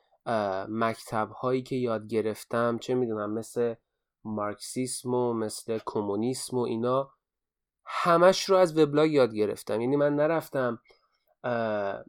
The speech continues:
عرضم به خدمت شما که فلسفهٔ سیاسی بخونم، من نرفتم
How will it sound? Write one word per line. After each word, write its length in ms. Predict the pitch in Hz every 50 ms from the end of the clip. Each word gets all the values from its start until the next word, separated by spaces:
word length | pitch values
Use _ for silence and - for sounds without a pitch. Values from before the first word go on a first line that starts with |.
| - _ _ _ _ _ _ _ _ _ _ _ - _ _ _
عرضم 340 | - 127 127 120 131 131 131
به 60 | 127
خدمت 420 | 120 - 123 113 127 127 123 123 123
شما 320 | - 127 120 120 117 117
که 220 | - - 120 117
فلسفهٔ 580 | 113 - 113 117 117 - - 113 - - 139 139
سیاسی 460 | 135 - - 135 127 127 123 - 131
بخونم، 540 | 123 123 120 - - 127 120 123 120 120 120
من 200 | 120 120 120 117
نرفتم 560 | 120 120 127 127 123 - - 135 123 123 123